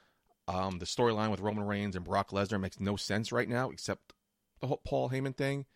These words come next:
'cause Brock Lesnar's out. Last time we saw Brock Lesnar, he lost the championship at WrestleMania, like, handedly. So why would he come back to get another title opportunity a year later? How are they gonna work that out in two months? So give it.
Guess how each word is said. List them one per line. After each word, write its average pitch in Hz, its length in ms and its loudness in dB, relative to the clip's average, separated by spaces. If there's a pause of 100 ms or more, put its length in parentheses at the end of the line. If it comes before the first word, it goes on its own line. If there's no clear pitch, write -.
(480)
'cause 98 140 -12
Brock 107 180 2
Lesnar's 117 260 -2
out. 95 320 0
Last 101 120 2
time 120 80 0
we 110 60 0
saw 110 100 2
Brock 104 200 4
Lesnar, 107 260 0
he 104 120 -2
lost 85 560 -4 (100)
the 98 80 -6
championship 101 380 0
at 101 60 0
WrestleMania, 92 520 -2 (460)
like, 87 160 -6
handedly. 113 680 2 (600)
So - 200 -6
why 110 160 4
would 131 80 0
he 123 40 -4
come 117 200 -2
back 117 260 0
to 113 80 -6
get 107 240 -2
another 107 220 0
title 113 220 0
opportunity 85 520 -10
a - 40 -14
year 95 140 -2
later? 90 300 -4 (540)
How 110 120 2
are 110 40 6
they 113 60 2
gonna 113 120 -2
work 101 120 -10
that 107 120 2
out 92 80 2
in 90 80 -4
two 95 100 -6
months? 87 380 -6 (560)
So - 200 -2
give 165 200 2
it. - 80 -4